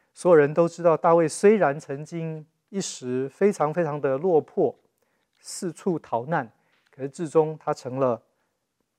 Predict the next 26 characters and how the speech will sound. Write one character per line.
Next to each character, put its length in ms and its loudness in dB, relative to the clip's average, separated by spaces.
以 100 -16
色 180 2
列 140 0
的 100 -4
王。 240 -8
可 140 -20
是 80 -18
现 260 4
在 140 6
这 140 0
些 180 -2
尊 180 2
贵 160 6
人， 220 2
他 140 -2
们 100 -4
如 80 0
果 100 4
再 220 2
逃 280 -6
难 200 -4
到 180 0
亚 140 -2
杜 160 -4
兰 220 -4
呢？ 200 -6